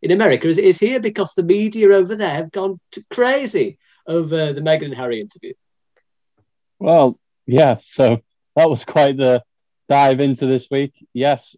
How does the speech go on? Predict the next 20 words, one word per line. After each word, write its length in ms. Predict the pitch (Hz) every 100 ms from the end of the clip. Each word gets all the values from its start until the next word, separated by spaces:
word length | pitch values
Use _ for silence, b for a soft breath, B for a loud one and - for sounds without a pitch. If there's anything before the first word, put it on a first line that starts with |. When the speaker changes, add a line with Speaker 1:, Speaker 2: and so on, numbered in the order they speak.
| _
Speaker 2:
uh, 220 | 123 120 117
welcome 280 | 123 123
to 80 | - 120
Pints 220 | 110 101
Politics, 720 | - 107 104 113 107 - _ 120
et 140 | -
cetera. 420 | - 110 - 113 - b b b -
And 400 | 120 120 113 - _ -
yes, 480 | 131 143 120 - _ _ _ _ _ _ _ _ _ _ _ -
the 100 | 117
royal 300 | 120 127 123
family, 560 | 127 117 113 107 110 _
the 80 | 117
Meghan 540 | 113 123 127 131 123 123
and 180 | 113 107 _ 123
Harry 480 | 117 113 113 113 - _ _ _ _ _ -
interview 640 | 113 - 113 107 104 107
with 160 | - 110 -
Oprah. 460 | 123 110 - 101 - - _ _ _ _ _
What 440 | - 120 151 160